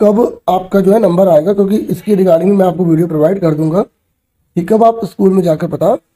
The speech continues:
करेंगे। तो मैंने mostly इस पूरे पीडीएफ़ के बारे में आपको अच्छे से बता दिया है।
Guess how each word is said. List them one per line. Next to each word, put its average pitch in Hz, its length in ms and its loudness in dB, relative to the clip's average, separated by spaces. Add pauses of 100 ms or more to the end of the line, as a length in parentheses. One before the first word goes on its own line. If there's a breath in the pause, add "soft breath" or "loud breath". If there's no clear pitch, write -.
(280)
करेंगे। 120 380 -4 (340)
तो 170 80 0
मैंने 190 220 4
mostly 196 440 0
इस 233 340 0
पूरे 190 240 2
पीडीएफ़ 185 360 0
के 190 140 -4
बारे 147 240 -2
में 185 200 -2 (920)
आपको 185 300 -2
अच्छे 185 320 -2
से 196 140 2
बता 160 300 0
दिया 165 220 -4
है। 196 60 -6